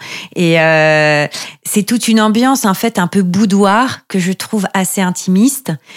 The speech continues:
Et justement, toi, ce qui est agréable, c'est qu'on peut prendre rendez-vous, euh, pour passer un moment, essayer plein de fringues avec toi et tu vas être aussi, euh,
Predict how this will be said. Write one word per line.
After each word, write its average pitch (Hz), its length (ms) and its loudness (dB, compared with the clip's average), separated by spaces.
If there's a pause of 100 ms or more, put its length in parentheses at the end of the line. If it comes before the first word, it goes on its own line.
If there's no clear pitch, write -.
(200)
Et 185 140 0
justement, 208 680 0
toi, 233 500 0
ce - 100 -8
qui - 120 -6
est - 20 0
agréable, 185 400 -2
c'est - 80 -8
qu'on - 120 -10
peut 180 100 -6
prendre 233 280 -4
rendez-vous, 202 640 -4 (440)
euh, 160 480 2 (100)
pour - 180 -4
passer 190 320 0
un 214 80 2
moment, 196 380 2
essayer 208 380 0
plein 202 220 -2
de 190 60 -2
fringues 196 600 -2 (260)
avec 185 320 0
toi 208 440 0
et 185 100 0
tu - 160 -4
vas 185 100 0
être 202 220 -4
aussi, 220 420 -2
euh, 170 180 0